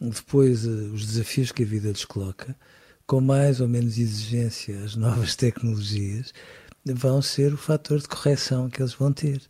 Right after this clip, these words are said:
E este fator de correção, às vezes, apanha-os num registro verdadeiramente debilitado. Ou seja, eu receio que quando eles derem conta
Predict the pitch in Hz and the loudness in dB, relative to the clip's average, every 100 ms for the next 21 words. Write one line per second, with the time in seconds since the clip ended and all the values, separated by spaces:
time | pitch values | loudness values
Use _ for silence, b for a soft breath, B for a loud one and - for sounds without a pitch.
0 | B B B B - 120 123 - 123 110 | B B B B 0 2 4 2 0 0
1 | 123 110 - 117 - 127 127 135 123 120 | -2 -2 -2 -2 -2 -2 0 0 0 2
2 | 135 131 - b b _ 123 - 113 131 | 2 0 -6 b b _ 0 4 4 6
3 | 135 98 95 - 104 101 - 113 - - | 4 0 -6 -12 -12 -10 -10 -8 -10 -6
4 | 123 120 120 117 120 117 120 120 117 113 | -4 -2 -2 -2 -2 0 -2 -4 -4 0
5 | 131 - 170 160 123 - 120 110 110 B | 0 0 0 2 0 0 0 2 0 B
6 | B B B B - 117 - - 120 113 | B B B B -2 0 0 0 0 0
7 | - 117 113 110 110 - 120 120 120 - | -6 -4 -2 -2 -4 -4 0 2 2 4
8 | 127 117 - | 4 4 -2